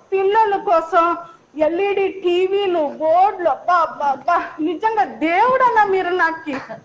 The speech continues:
నేను నిజంగా దేవుడన్నా. అది సరిపోక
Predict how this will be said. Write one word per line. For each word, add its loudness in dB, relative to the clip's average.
నేను 2
నిజంగా 4
దేవుడన్నా. 4
అది 4
సరిపోక 4